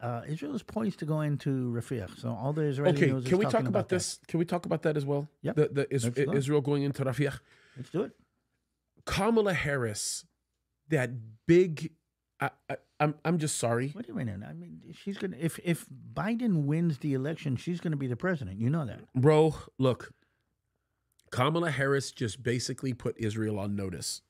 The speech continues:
Speaker 2: two days ago and said, "If you go into Rafah, there's gonna be consequences." What the heck is she thinking?
Speaker 1: Well, the world is saying that. I mean, she's not the only one saying that. The Germans have said that.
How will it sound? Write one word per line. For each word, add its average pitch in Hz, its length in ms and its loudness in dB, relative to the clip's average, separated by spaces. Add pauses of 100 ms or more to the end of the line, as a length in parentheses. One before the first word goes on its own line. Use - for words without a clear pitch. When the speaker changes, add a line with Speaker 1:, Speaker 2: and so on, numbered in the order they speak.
(140)
Speaker 2:
two 123 160 0
days 107 240 -2
ago - 220 -16 (720)
and 117 180 2
said, 110 560 -2
"If - 260 -4
you 170 180 6
go 165 260 6
into 165 220 2
Rafah, 147 460 2 (800)
there's 147 180 6
gonna 135 200 2
be 127 100 0
consequences." 117 760 -6 (920)
What 170 240 4
the 196 120 6
heck 170 300 -2
is 160 80 4
she - 160 2
thinking? 117 380 -4 (1300)
Speaker 1:
Well, 180 280 2
the 143 100 2
world 151 300 4
is 123 100 0
saying 107 260 -2
that. 95 160 -8
I 117 60 -4
mean, 127 160 -2
she's 143 240 -4
not 143 160 4
the 123 100 2
only 117 140 4
one 110 160 2
saying 120 260 0
that. 110 160 0
The 117 80 -4
Germans 131 380 2
have 120 120 -8
said 110 260 -4
that. 104 260 -4